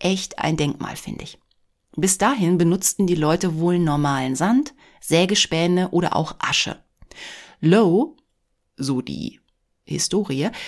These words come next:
soll einer Nachbarin neunzehnhundertsiebenundvierzig einen Sack mit Fuller's Earth als Ersatz gegeben haben. Und damit war das Katzenstreu erfunden. Das Zeug nannte sich auch Bleicherde und war ein Gemisch aus unterschiedlichen quellfähigen Schichtsilikaten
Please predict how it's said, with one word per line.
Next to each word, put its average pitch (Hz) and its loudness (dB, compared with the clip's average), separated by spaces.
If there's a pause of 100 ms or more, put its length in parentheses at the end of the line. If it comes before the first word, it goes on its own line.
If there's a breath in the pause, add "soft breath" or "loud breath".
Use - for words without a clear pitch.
(160 loud breath)
soll 202 4
einer 180 2
Nachbarin 185 2
neunzehnhundertsiebenundvierzig 202 2
einen 139 0
Sack 233 0
mit 160 -2
Fuller's 262 -2
Earth - -2 (140)
als 143 0
Ersatz 170 2
gegeben 139 -2
haben. - -4 (400 loud breath)
Und 196 4
damit 147 -2 (260)
war 190 0
das - 0
Katzenstreu 156 -2
erfunden. 160 -2 (560)
Das - 2
Zeug 262 0
nannte 214 2
sich 196 -2
auch - -6
Bleicherde 151 2 (340 loud breath)
und 165 2
war 226 4
ein 196 2
Gemisch 185 0
aus 175 2
unterschiedlichen 196 2
quellfähigen 160 0
Schichtsilikaten - -2